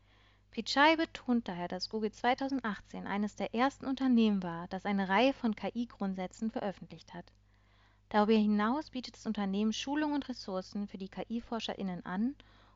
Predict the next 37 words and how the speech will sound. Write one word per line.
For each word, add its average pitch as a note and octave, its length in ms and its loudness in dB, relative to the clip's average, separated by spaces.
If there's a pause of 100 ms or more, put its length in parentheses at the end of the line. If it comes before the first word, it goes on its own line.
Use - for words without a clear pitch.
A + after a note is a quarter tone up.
und G#3+ 140 -8
arbeitet C#4+ 420 4
mit A3+ 220 -2
Regierungen B3 480 2
und A3+ 160 -2
Organisationen F#3 840 -6
zusammen. F3+ 500 -4 (640)
So G#3+ 160 -6
sollen D4 360 6
belastbare C4+ 600 2
Standards F3 580 -4
und G3 140 -6
Best A3+ 300 -2
Practices - 560 -14
entwickelt A3 500 -8
werden, A#3+ 320 0
um G#3 140 -2
K - 120 -8
I A3+ 180 -4
sicher B3 520 -2
und A#3+ 120 4
nützlich - 420 -4
zu - 100 -16
machen. F3 320 -14 (1160)
Das F#3+ 200 0
war B3+ 140 6
dein D4 200 4
Weekly - 260 -6
Update - 340 -4
direkt G3 340 -2
aus B3+ 160 0
der B3 120 -2
Online G#3 280 2
marketing G3 420 -4
punkt - 280 -14
de - 200 -8
Redaktion. F3+ 680 -8